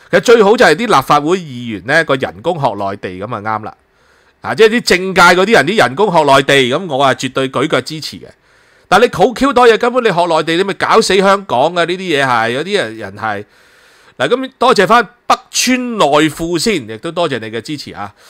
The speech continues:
嗱，其實呢個係好 Q 黐線嘅。嗱，噉 Miranda Lee 就去銅鑼灣書局買禁書。其實，即係好坦白講，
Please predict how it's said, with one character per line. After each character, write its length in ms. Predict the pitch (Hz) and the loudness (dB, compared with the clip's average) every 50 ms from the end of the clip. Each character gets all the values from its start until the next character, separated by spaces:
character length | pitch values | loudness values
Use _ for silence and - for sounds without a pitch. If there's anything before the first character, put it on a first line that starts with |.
| - - - - _ _ _ _ _ | -20 -20 -20 -20 _ _ _ _ _
嗱， 200 | 131 123 113 - - _ _ _ _ _ _ _ _ _ _ _ _ _ _ _ _ _ _ _ _ _ _ _ _ _ _ _ _ _ _ _ _ _ _ _ _ _ _ _ _ _ _ _ _ | -2 -2 -2 -4 -8 _ _ _ _ _ _ _ _ _ _ _ _ _ _ _ _ _ _ _ _ _ _ _ _ _ _ _ _ _ _ _ _ _ _ _ _ _ _ _ _ _ _ _ _
其 120 | - 147 147 | -6 -2 0
實 100 | 165 185 | 0 0
呢 120 | 185 233 | 0 2
個 80 | 254 214 | 2 2
係 220 | 156 143 127 127 - _ _ _ _ _ _ | 4 2 -2 -2 -6 _ _ _ _ _ _
好 160 | 123 127 - | -6 -6 -6
Q 200 | 185 175 190 202 | -2 -2 -4 -4
黐 20 | 175 156 180 185 180 | -4 -6 -8 -10 -8
線 180 | 151 147 131 123 | -6 -6 -6 -6
嘅。 160 | 120 107 95 | -6 -8 -8
嗱， 200 | 95 101 101 101 | -8 -8 -8 -6
噉 220 | - 156 185 185 - _ | -6 -6 -6 -6 -12 _
Miranda 320 | 135 127 151 180 185 190 185 | -4 -2 -2 0 0 -2 -2
Lee 160 | 185 196 180 | -2 -2 -2
就 80 | 156 127 117 127 135 | 0 0 0 0 -2
去 80 | 131 - | -4 -6
銅 100 | 95 95 | -12 -10
鑼 160 | 101 98 113 | -8 -6 -2
灣 320 | 135 156 160 160 160 165 165 _ _ _ _ _ _ | 2 4 4 2 2 -2 -10 _ _ _ _ _ _
書 180 | - - 170 156 | -8 -6 -6 -4
局 140 | 151 151 135 | -4 -4 -4
買 160 | 117 113 123 | -4 -4 -4
禁 120 | 120 127 117 | -4 -4 -6
書。 320 | 123 117 - 156 139 131 - _ _ _ _ _ _ _ _ _ _ _ _ | -6 -6 -6 -6 -6 -6 -10 _ _ _ _ _ _ _ _ _ _ _ _
其 140 | 175 185 | 0 0
實， 200 | 208 - 233 214 - - _ _ _ _ _ _ | 2 2 2 0 0 -4 _ _ _ _ _ _
即 80 | _ 269 | _ 2
係 60 | 269 226 | 4 4
好 100 | 214 233 | 4 4
坦 180 | 196 190 208 | 4 2 2
白 100 | 208 170 151 | 4 2 0
講， 340 | - 127 139 156 165 151 | 0 0 -2 -2 -4 -6